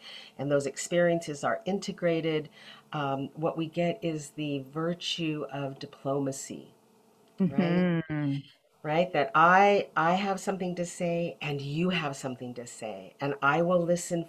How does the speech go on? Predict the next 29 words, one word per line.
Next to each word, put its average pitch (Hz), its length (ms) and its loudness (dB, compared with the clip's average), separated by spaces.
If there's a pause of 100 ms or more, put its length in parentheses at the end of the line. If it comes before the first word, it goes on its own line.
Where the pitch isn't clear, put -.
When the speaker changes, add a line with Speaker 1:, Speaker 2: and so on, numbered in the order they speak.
(100)
Speaker 1:
fully, 165 360 0
deeply, 156 640 -6
and, 135 340 -4
and 127 180 -6
honor 147 300 -4
that, 147 280 -8
and 139 240 -4
then 143 300 -4
I'll 131 180 -6
allow 127 200 0
you 151 340 -4
to 160 140 -10
listen 127 480 -6 (400)
and 139 120 -2
honor 139 300 -2
what 131 160 -6
I 123 140 -2
have. 120 240 -8
It's - 180 -14
that, 139 320 2 (460)
wow, 208 280 -4
I 151 120 2
can 160 200 -4
see 180 380 -4
from 131 300 -6
multiple 160 840 -4
perspectives. - 1200 -12 (340)
That's 143 300 -6
diplomacy, - 840 -6